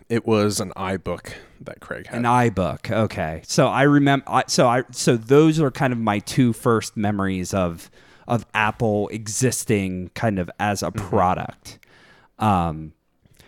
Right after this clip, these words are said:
Speaker 2: but of course, I, I do remember, like, the, the wildly successful marketing campaign with the, the colored iMacs that
Speaker 1: Mm-hmm.
Speaker 2: came out.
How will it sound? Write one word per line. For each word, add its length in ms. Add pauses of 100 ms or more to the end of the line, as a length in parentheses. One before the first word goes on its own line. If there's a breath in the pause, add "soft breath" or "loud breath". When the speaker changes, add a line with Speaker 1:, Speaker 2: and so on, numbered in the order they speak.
(140 soft breath)
Speaker 2:
but 140
of 140
course, 280
I, 280
I 140
do 360
remember, 540
like, 240
the, 280
the 140
wildly 580
successful 680
marketing 480
campaign 580
with 320
the, 460
the 140
colored 580
iMacs 800
that 160
Speaker 1:
Mm-hmm. 120
Speaker 2:
came 120
out. 380